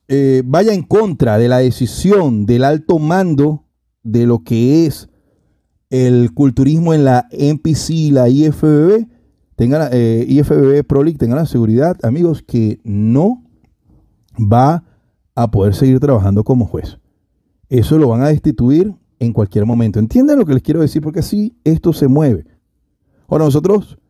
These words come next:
al ver todo esto que viene ocurriendo con el resultado que hubo en el dos mil veinte, nos puede dar a entender qué pueda pasar en el futuro.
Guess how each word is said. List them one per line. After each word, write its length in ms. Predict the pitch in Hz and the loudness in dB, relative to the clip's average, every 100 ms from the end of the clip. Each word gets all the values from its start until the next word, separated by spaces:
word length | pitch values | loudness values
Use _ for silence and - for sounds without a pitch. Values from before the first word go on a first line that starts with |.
| _ _ _ _ | _ _ _ _
al 220 | 127 131 | 0 2
ver 340 | 175 170 107 _ _ | 2 0 -4 _ _
todo 360 | 185 214 202 220 | 0 2 2 0
esto 260 | 202 196 | 0 -2
que 240 | 165 160 147 | 0 0 2
viene 240 | 170 196 | 0 2
ocurriendo 1000 | 196 185 - 151 139 180 214 160 160 170 _ _ _ _ | 2 0 0 0 2 2 2 2 0 -2 _ _ _ _
con 580 | - 127 127 123 120 120 - _ _ _ _ _ | -2 0 2 2 0 -2 -10 _ _ _ _ _
el 240 | 139 139 | 0 2
resultado 640 | 131 135 139 120 180 220 - | 0 0 -2 0 2 2 0
que 140 | 139 | 2
hubo 280 | 151 160 147 | 2 2 2
en 80 | 135 | 0
el 140 | 123 | 0
dos 160 | 120 131 | 0 0
mil 160 | 160 | 0
veinte, 340 | 156 139 135 143 | 0 0 -2 -2
nos 140 | 131 | -2
puede 240 | - 143 | -2 0
dar 160 | 151 147 | 0 -2
a 60 | 151 | -4
entender 480 | 143 123 123 131 | -4 -2 -2 -2
qué 160 | - 143 | -4 -6
pueda 360 | - 151 175 143 | -4 -4 -2 -4
pasar 320 | 107 - 110 | -4 0 2
en 100 | 127 | 2
el 100 | 120 | 2
futuro. 540 | 104 - 123 104 80 | 0 2 0 0 -4